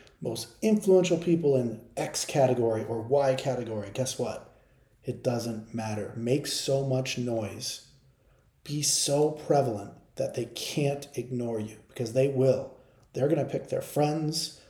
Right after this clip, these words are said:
they're gonna pick their family, they're gonna pick people they wanna do business with in the future. Maybe they don't know about you yet. So guess what? Get out there, make noise, get discovered by them, because you're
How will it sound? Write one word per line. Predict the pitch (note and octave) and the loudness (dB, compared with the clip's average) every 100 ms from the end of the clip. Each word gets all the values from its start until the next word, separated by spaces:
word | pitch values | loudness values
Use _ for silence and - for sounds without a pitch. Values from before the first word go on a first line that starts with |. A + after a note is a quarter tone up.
| _ | _
they're | - | -6
gonna | B2+ | -4
pick | G#2 - | -4 -4
their | - | -6
family, | - - D3+ D3+ D#3+ D#3 D3+ D3+ - - | -8 -2 2 4 4 4 2 0 -4 0
they're | C3+ | 2
gonna | C#3 | 2
pick | C#3+ C#3 - | 2 0 -2
people | - B2+ C3+ | -4 0 2
they | B2+ | 2
wanna | A#2+ A2+ | 2 -2
do | G#2 | -4
business | G#2+ - D#3+ D3+ E3 - | -6 2 4 4 2 2
with | C#3+ | 2
in | A#2+ | 0
the | G#2+ | -4
future. | - D#3+ D#3+ E3 D#3 D#3+ - - - _ - | -4 -2 0 0 -2 -4 -10 -20 -20 _ -4
Maybe | A2+ C3 | 2 4
they | D3+ | 6
don't | E3 D#3+ | 6 8
know | D#3+ | 8
about | E3 G#2+ F#2 | 8 6 0
you | G2+ | -8
yet. | - - - _ _ _ _ | -8 -10 -16 _ _ _ _
So | - A#2+ | -10 0
guess | C3+ C3 | 2 4
what? | D3+ C3 - - - _ _ - | 4 2 0 -12 -20 _ _ -4
Get | B2+ | 4
out | C3+ D3 C#3+ | 4 4 2
there, | A#2 G#2 G#2 - - _ _ _ _ _ _ | -2 -2 -6 -10 -20 _ _ _ _ _ _
make | A#2+ A#2 B2 B2 | -4 4 4 4
noise, | B2 A2 G2 G2 - - - _ _ _ _ _ _ _ _ _ _ _ - | -2 0 -2 -6 -10 -14 -20 _ _ _ _ _ _ _ _ _ _ _ -4
get | B2+ - | -2 -2
discovered | - - C3 A#2 G#2+ G#2+ | -4 -2 0 2 0 -2
by | G#2 | -2
them, | G2 G#2 F#2+ G#2+ - | -2 -6 -6 -10 -10
because | - A2+ - G#2 - | -10 -8 -6 -6 -4
you're | G#2+ G#2 | -6 -6